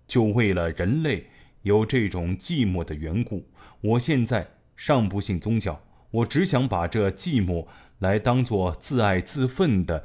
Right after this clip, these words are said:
出发点。反正人是要靠自己的，乐得独来独往的干一生。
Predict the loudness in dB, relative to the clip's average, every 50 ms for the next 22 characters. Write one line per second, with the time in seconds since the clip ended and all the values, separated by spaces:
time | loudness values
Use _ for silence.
0 | -10 -18 -14 -8 -4 -2 -2 0 0 0 0 0 0 -2 -6 -10 -12 _ _ _
1 | _ _ -6 -2 2 2 4 4 4 2 2 0 -2 -8 -18 -20 -8 0 4 4
2 | 6 6 4 2 2 2 2 4 4 4 4 4 2 2 2 2 2 0 2 0
3 | -2 -4 -6 -4 -4 -4 -4 -4 -8 _ -20 -20 _ _ _ _ _ _ 0 4
4 | 6 8 8 8 6 6 6 6 6 6 4 2 0 0 0 2 4 4 4 2
5 | 2 0 0 0 2 2 2 2 2 0 -2 -4 -2 -2 -2 -2 -2 -6 -12 -6
6 | -2 -2 0 2 0 0 -2 -2 -2 0 0 0 0